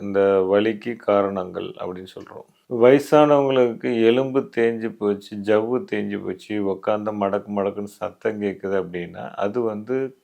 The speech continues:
கால்சியம் டெஃபிஷியன்சி, ஜவ்வுகள்ல எலும்புச்சத்து கம்ப்ளீட்டா தேய்மானத்தினால வரக்கூடிய அந்த மூட்டு வலி வந்து osteoarthritis-ன்னு சொல்லுவோம்.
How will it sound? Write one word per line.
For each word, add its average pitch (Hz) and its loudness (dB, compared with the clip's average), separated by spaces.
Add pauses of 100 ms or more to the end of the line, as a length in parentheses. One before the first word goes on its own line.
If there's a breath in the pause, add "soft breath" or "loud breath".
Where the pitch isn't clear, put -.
கால்சியம் 113 -4 (340)
டெஃபிஷியன்சி, 101 -8 (340)
ஜவ்வுகள்ல 107 -2
எலும்புச்சத்து 113 -6 (800 soft breath)
கம்ப்ளீட்டா 110 2
தேய்மானத்தினால 107 0
வரக்கூடிய 101 -2 (200)
அந்த 104 -8 (640)
மூட்டு 110 -2
வலி 101 0
வந்து 98 -10
osteoarthritis-ன்னு 104 -6
சொல்லுவோம். 92 -12